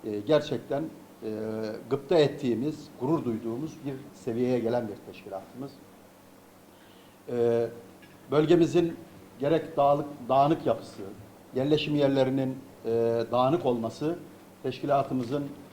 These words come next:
bazen zaman zaman, e, işini zorlaştırsa da ama arkadaşlarımızın fedakarca yaptığı çalışmalarla, e, Allah'a şükür bugün evlerimizde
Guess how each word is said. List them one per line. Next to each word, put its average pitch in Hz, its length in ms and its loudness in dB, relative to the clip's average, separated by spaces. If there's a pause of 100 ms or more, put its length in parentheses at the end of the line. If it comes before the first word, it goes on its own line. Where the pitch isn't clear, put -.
bazen 131 360 4
zaman 127 280 0
zaman, 123 360 -2 (400)
e, 117 240 -2 (100)
işini 131 260 -6
zorlaştırsa 123 760 -2
da 143 180 0 (340)
ama 123 200 0
arkadaşlarımızın 123 840 -4
fedakarca 120 680 -2
yaptığı 101 360 -8 (100)
çalışmalarla, 127 720 0 (460)
e, 113 360 4 (300)
Allah'a 139 320 6
şükür 117 300 -6 (240)
bugün 135 180 -2
evlerimizde 117 800 -2